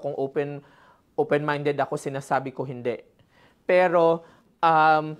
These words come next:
I would just like you to, um, since nandito naman din tayo, we're halfway through the discussion, I would just like to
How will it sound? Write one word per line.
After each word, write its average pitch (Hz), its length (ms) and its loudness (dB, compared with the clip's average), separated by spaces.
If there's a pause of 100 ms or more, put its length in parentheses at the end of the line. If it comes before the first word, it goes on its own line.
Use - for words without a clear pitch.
(320)
I 208 80 4
would 226 160 -2
just 254 160 -2
like 226 320 2
you 220 160 -6
to, - 240 -4
um, 165 400 2
since 196 240 -10
nandito 233 400 -4
naman 214 320 -2
din 190 80 -2
tayo, 185 240 0
we're 165 160 -2
halfway 202 400 -2
through 190 240 -4
the 170 80 -2
discussion, 151 880 -6 (480)
I 277 160 2
would 311 160 -8
just 247 160 -12
like 208 240 -2
to - 100 -10